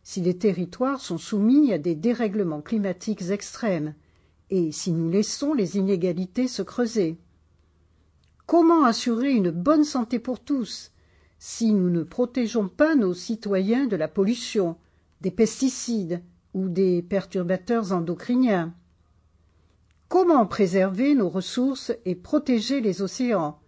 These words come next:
si nous n'abandonnons pas une vision productiviste et consumériste de notre société ? Il n'y aura pas d'égalité ni de solidarité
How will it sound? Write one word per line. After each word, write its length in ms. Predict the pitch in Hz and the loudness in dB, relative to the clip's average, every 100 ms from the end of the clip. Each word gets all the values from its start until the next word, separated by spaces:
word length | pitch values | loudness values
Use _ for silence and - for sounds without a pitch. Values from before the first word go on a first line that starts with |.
| _ _ _ | _ _ _
si 420 | - - 240 220 | -14 -2 2 4
nous 180 | 208 202 | 6 4
n'abandonnons 720 | 190 247 233 226 196 180 170 170 | 4 4 4 2 2 0 0 -2
pas 460 | - 262 311 294 - | 0 0 0 -2 -2
une 320 | 185 175 170 | 0 0 -2
vision 560 | 160 208 196 214 214 196 | -4 -4 -2 0 0 -2
productiviste 1080 | - 247 240 247 - 180 208 269 294 - | -2 -2 -2 -6 -6 -2 2 2 0 -4
et 80 | 170 | -6
consumériste 1000 | - 254 - 240 185 175 208 269 - 196 | -2 -4 0 0 0 0 0 0 -2 -6
de 140 | 170 | -2
notre 300 | 180 185 - | -2 -2 -6
société ? 760 | 175 - - 254 262 240 175 156 _ _ _ _ _ _ _ _ _ _ - | -6 -6 -2 -2 0 2 2 -2 _ _ _ _ _ _ _ _ _ _ 0
Il 140 | 214 | 4
n'y 80 | 226 | 6
aura 220 | 208 196 | 6 4
pas 260 | 190 - 330 | 0 2 4
d'égalité 800 | 302 226 196 175 175 - 151 175 - | 4 4 2 0 -8 -8 -8 -12 -6
ni 400 | 180 226 294 311 | 4 8 8 8
de 120 | 214 175 | 4 -4
solidarité 1120 | - - 302 262 208 185 185 175 165 147 | -4 -2 0 0 0 -2 -4 -6 -6 -6